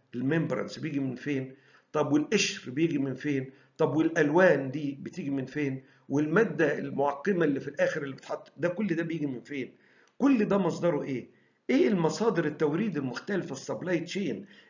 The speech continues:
اللي وردت ده كله؟ هو في واقع الأمر كل ده جه من الذرة اللي هي كلته. الذرة ده راح حتة كده اتفكفك فيها إلى مكونات مختلفة، حاجة لزوم البياض، حاجة الصفار، حاجة لزوم الصفار،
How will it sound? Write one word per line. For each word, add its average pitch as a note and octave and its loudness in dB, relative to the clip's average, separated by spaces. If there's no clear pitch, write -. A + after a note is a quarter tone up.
اللي C#3+ 4
وردت D3+ 2
ده C3+ -2
كله؟ C3 -2
هو E3+ 6
في E3+ 0
واقع B3 0
الأمر A3 2
كل C4 0
ده G3+ 8
جه G3+ 2
من F3 2
الذرة C3+ -2
اللي C3+ 2
هي C#3 2
كلته. G#2 -6
الذرة C4+ 2
ده A#3+ 4
راح - 0
حتة - 0
كده B3+ 0
اتفكفك G3+ 0
فيها B3 0
إلى A#3+ 8
مكونات F3+ 0
مختلفة، D3 -4
حاجة F#3 2
لزوم E3+ 0
البياض، E3+ 2
حاجة F3 -2
الصفار، F#3+ -4
حاجة D#3+ -4
لزوم D#3 -2
الصفار، F3+ -6